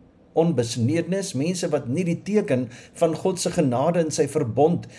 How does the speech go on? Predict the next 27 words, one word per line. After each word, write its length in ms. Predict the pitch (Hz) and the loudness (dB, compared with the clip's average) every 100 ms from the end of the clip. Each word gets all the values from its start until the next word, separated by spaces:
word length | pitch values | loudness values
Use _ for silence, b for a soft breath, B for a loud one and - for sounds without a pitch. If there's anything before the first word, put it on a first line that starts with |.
| B | B
met 140 | 135 143 | -2 0
die 140 | 147 | 0
regte 400 | 110 156 - 185 | 2 -2 0 4
Israeliete 580 | 160 160 143 139 135 156 | 4 4 0 2 2 2
gedra 440 | 156 123 127 139 | 2 2 2 2
het 160 | 170 170 | 0 -2
nie. 180 | 98 87 - _ _ - | -10 -12 -20 _ _ -6
Hulle 160 | 127 | -2
was 160 | 123 117 | -2 0
sonder 300 | 151 131 113 | 0 2 -2
Christus, 800 | - 131 120 117 - 302 - - _ _ - B B - | -2 0 0 0 -4 -6 -8 -16 _ _ -20 B B 4
uitgesluit 720 | 165 180 247 220 220 214 208 | 4 4 -4 0 0 0 0
uit 140 | 185 190 | -2 -2
die 80 | |
verbond 480 | 180 190 131 143 175 | -2 -2 0 0 0
tussen 260 | 175 185 175 | 0 0 -2
God 240 | 175 160 | 0 0
en 120 | 165 143 | 0 -2
God 220 | 147 117 | -4 -4
se 100 | 113 | -8
volk, 460 | - 104 139 175 - - _ B B B B | -4 -4 -4 -6 -16 -20 _ B B B B
mense 320 | - 214 226 | 2 2 2
wat 180 | 214 180 | 0 -2
sonder 360 | - 226 233 240 | 2 4 4 2
die 100 | 196 | 2
beloftes 720 | 160 131 180 175 143 139 - - | 2 4 2 0 -4 -4 -4 0
van 160 | 175 | 2